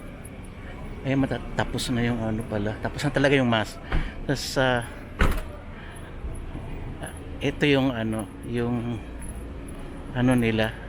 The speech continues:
yung, ano ba to? Kumbento nila. Yung, yung office nila dito. Hindi pa, wala pang ganito yan,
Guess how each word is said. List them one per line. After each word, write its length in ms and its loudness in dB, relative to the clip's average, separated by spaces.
yung, 400 -2
ano 160 2
ba 80 0
to? 160 0
Kumbento 560 6
nila. 320 0
Yung, 240 2
yung 320 2
office 400 2
nila 240 4
dito. 560 0
Hindi 240 6
pa, 320 6
wala 240 6
pang 160 2
ganito 480 2
yan, 160 -2